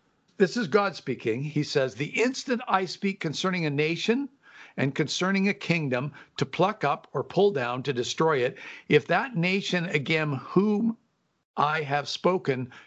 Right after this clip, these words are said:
turns from its evil, I will relent of the disaster that I thought to bring upon it." And that's in Jeremiah eighteen. And the reverse is true too, that if he says he's gonna bless the nation and then they go and do something wrong,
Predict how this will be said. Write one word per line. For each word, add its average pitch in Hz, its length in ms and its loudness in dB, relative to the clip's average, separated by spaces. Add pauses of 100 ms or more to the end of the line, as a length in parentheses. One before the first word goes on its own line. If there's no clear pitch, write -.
(120)
turns 220 340 2
from 143 180 -2
its 123 180 -6
evil, 127 360 0 (260)
I 170 220 2
will 175 240 0
relent 143 540 0
of 120 120 0
the 127 100 2
disaster 123 580 -2
that 113 140 -2
I 117 140 -4
thought 113 280 -4
to 110 60 -6
bring 110 200 -2
upon 98 260 -6
it." - 120 -8 (760)
And 123 200 0
that's 151 200 -2
in 131 80 -4
Jeremiah 131 420 -2
eighteen. 113 480 -4 (420)
And 151 300 -2
the 156 80 0
reverse 165 480 0
is 151 120 -8
true 160 200 -2
too, - 320 0 (1160)
that 135 340 -2
if 151 220 0 (120)
he 165 160 -2
says 196 340 0
he's 156 140 -6
gonna 160 160 2
bless 233 280 -2
the 190 80 -4
nation 160 520 -4
and 143 180 -2
then 214 160 0
they 185 140 0
go 139 480 -2 (1300)
and 127 240 -2
do 156 120 0
something 123 360 -2
wrong, 165 560 0